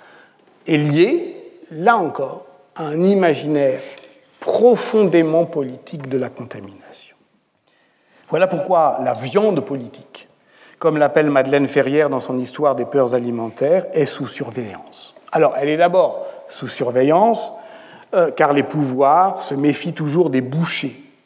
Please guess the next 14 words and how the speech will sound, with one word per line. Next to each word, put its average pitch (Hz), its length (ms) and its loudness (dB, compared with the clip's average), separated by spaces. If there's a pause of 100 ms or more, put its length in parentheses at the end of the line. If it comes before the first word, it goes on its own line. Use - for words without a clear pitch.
(180)
C'est - 180 -16
bien 135 220 2
connu. 127 300 2 (640)
Ce - 140 -10
métier 139 800 0
assure 147 440 0
une 127 100 2
certaine 135 440 0
prospérité 170 920 0
dans 151 160 -2
ce - 80 -16
que 143 120 -2
Fernand 135 360 2
Braudel 135 600 2